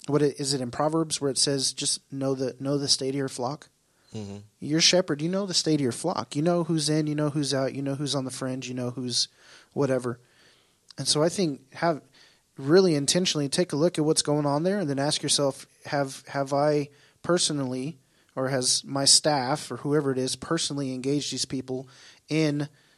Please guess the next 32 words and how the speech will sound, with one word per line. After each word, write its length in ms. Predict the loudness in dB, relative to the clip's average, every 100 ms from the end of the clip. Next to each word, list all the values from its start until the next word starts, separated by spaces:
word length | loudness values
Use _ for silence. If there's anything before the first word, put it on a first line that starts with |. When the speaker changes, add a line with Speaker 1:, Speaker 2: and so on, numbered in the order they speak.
| _ -8
Speaker 1:
um, 280 | -4 -2 2
some 200 | 2 2
sort 260 | 2 2
of 260 | 0 -4 -10 _ _ -10
intentional 520 | -4 -2 0 0 0
relationship 680 | 0 0 0 0 0 0 -4
of 220 | -6 0
discipleship, 760 | 2 4 2 -2 -6 -8 -12 -6
helping 380 | -4 -2 -2
move 360 | 2 6 6 4
them 200 | -2 -2
closer 580 | -4 -2 0 0 -2 -6 -12 _ _ _ _ _ _
to 280 | -4 -2 0 0
obedience 840 | -2 0 0 0 -2 2 4 4 0
in 160 | -6 -4
Christ, 380 | -4 -2 -2
help, 180 | 0 -2 -6 -6
helping, 440 | -2 2 2 0 -6 -2
helping 380 | 0 2 2
them 180 | 2 2
along 420 | 0 2 4 4 2
the 80 |
way. 240 | 2 2 0
Because 360 | -2 0 2
again, 260 | 2 2 0
discipleship 640 | 4 4 4 2 2 2
is 120 | 0 -2
a 60 |
lifelong 520 | 2 2 2 0 -4
process. 480 | -4 -2 -2 -2 -4 -6 -10 -4
Speaker 2:
Yeah. 60 |
Speaker 1:
Do, 220 | 2 2